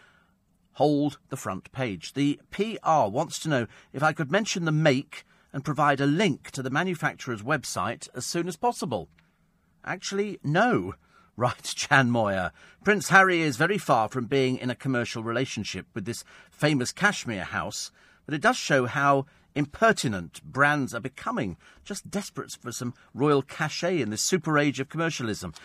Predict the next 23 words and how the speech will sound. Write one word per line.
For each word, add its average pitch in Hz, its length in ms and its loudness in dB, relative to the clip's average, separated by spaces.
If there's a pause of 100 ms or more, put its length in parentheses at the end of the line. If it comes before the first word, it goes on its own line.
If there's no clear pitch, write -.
(160)
However, 165 420 6
they've 151 200 0
been 151 160 2
more 185 280 4
egged 147 200 0
on 135 140 6
by 117 140 0
the 117 80 -4
behaviour 120 580 -6 (320)
of - 120 -8
some 160 260 0
of 139 100 0
our 135 260 4
more 131 260 2
pushy 117 520 0 (320)
royal 110 260 -2
ladies. 98 440 -6
On 131 140 -2 (100)
Instagram, 160 640 0
the 123 60 -6
Duchess 160 380 -2
of 165 120 -2
York 190 520 2